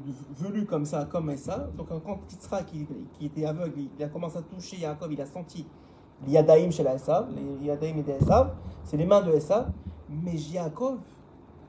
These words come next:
quand il lui a posé la question, « Comment ça va ? Tu as trouvé le, le gibier ? » Qu'est-ce qu'il lui a dit ? « Hachem m'a fait trouver le gibier. » Alors Yaakov, il, Yitzhak, il a,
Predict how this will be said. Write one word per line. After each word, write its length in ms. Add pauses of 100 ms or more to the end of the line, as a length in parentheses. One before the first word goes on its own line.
quand 240
il 40
lui 80
a 40
posé 280
la 60
question, « 260 (280)
Comment 200
ça 140
va ? 120 (480)
Tu 80
as 40
trouvé 320
le, 120
le 280
gibier ? » 460 (340)
Qu'est-ce 120
qu'il 140
lui 80
a 100
dit ? « 180 (320)
Hachem 440
m'a 120
fait 100
trouver 260
le 100
gibier. » 280 (1700)
Alors 220
Yaakov, 320
il, 240 (140)
Yitzhak, 400
il 100
a, 80